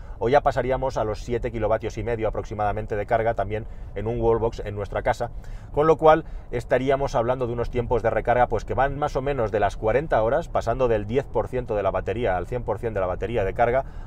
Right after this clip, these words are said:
a más o menos unas diez horas de recarga en el caso de que tengamos el wallbox con los siete coma seis kilovatios,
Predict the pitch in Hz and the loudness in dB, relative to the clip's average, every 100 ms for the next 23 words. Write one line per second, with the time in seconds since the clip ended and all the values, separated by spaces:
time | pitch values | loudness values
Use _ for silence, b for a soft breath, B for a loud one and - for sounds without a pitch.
0 | B 139 151 170 165 160 156 160 151 147 | B 4 6 6 2 0 -2 -2 -2 0
1 | 127 117 143 139 143 135 120 120 123 127 | -2 0 -2 0 2 2 2 -2 2 2
2 | 120 123 B B B 110 113 117 110 110 | 2 0 B B B -4 0 0 0 0
3 | 110 104 101 104 107 104 95 101 101 101 | 0 -2 0 0 0 -2 -2 0 0 -2
4 | 107 - 104 95 87 117 107 92 90 - | -4 -6 -4 -4 -2 -2 -2 -4 -4 -4
5 | 104 - 92 87 95 101 - | -6 -6 -6 -4 -4 -4 -6